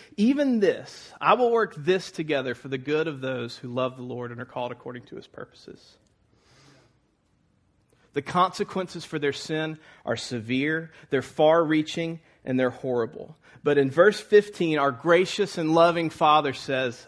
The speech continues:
"I've got this." At this point, we're not exactly sure what he's gonna do and how he's gonna fix it. But he shows us, even there,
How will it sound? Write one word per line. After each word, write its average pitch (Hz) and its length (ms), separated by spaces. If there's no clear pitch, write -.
"I've 127 160
got 120 240
this." - 380
At 165 120
this 208 120
point, 208 260
we're 180 80
not 185 120
exactly 190 360
sure 170 200
what 156 160
he's 165 140
gonna 160 180
do 143 260
and 120 80
how 147 200
he's 139 100
gonna 147 140
fix - 380
it. - 120
But 135 100
he 165 100
shows 165 400
us, 123 160
even 165 380
there, 131 460